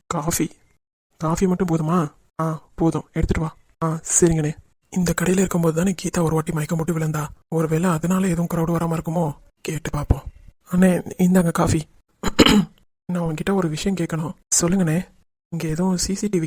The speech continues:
கேமராலாம் இருக்கா? ஆ, இருக்குண்ணே. ஆனா இப்பதான் கொஞ்ச நாளா ஒர்க் ஆகல. ஒர்க் ஆகலையா? ஆமாண்ணே. காசு கட்டல, அதனால ஒர்க் ஆகல. வியாபாரம் நடந்தா தானே காசு கட்ட முடியும், அதானே.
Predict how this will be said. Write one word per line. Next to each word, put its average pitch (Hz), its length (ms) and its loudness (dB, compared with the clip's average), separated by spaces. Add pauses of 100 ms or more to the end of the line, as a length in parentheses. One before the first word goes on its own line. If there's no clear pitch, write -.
கேமராலாம் 165 320 -2
இருக்கா? 151 380 -2 (200)
ஆ, 170 80 -2
இருக்குண்ணே. 175 600 0 (240)
ஆனா 175 180 -2
இப்பதான் 175 300 0
கொஞ்ச 156 240 -2
நாளா 165 160 0
ஒர்க் 175 40 0
ஆகல. 151 500 0 (280)
ஒர்க் 151 240 -6
ஆகலையா? 151 380 -2 (400)
ஆமாண்ணே. 160 500 0 (420)
காசு 160 320 0
கட்டல, 160 400 -2 (300)
அதனால 160 640 2
ஒர்க் 156 200 -2
ஆகல. 151 300 0 (240)
வியாபாரம் 156 400 0
நடந்தா 156 260 2
தானே 170 240 2
காசு 156 240 2
கட்ட 156 140 0
முடியும், 147 380 0 (160)
அதானே. 151 480 -2